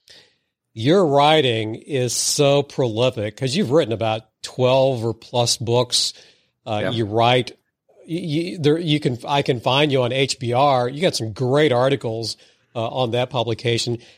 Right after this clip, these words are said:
Speaker 1: He would say something to the effect that if Robert Caro were writing about you, he'd need three volumes to write about you as he did with, uh, L B J. <laughs>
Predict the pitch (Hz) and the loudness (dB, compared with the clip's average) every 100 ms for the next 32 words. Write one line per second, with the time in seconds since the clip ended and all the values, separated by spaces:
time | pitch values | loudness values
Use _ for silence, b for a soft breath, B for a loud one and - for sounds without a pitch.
0 | B - 185 262 220 - 170 156 - 147 | B -4 0 2 2 2 2 2 0 0
1 | 160 123 123 107 131 131 127 131 117 - | -2 0 -2 0 0 0 0 -2 -2 -4
2 | 135 131 - 117 131 147 147 - - 151 | -6 -6 -6 -4 0 2 0 -4 -6 0
3 | 147 151 117 101 107 120 _ _ _ _ | 2 2 0 -4 -8 -12 _ _ _ _
4 | _ _ - 127 131 139 123 104 123 127 | _ _ -4 0 4 4 2 2 2 0
5 | 127 113 107 151 143 139 123 123 135 110 | -2 -4 -4 -2 -2 -2 -2 -2 0 2
6 | 113 123 131 107 104 107 - - 117 123 | 2 4 4 2 -4 -8 -8 -4 0 0
7 | 127 117 117 120 110 113 113 113 107 117 | 2 0 0 -4 -4 -4 -4 -6 -6 -6
8 | 120 135 123 127 117 127 117 110 107 - | -6 -4 -4 -2 -2 0 0 -2 -2 -6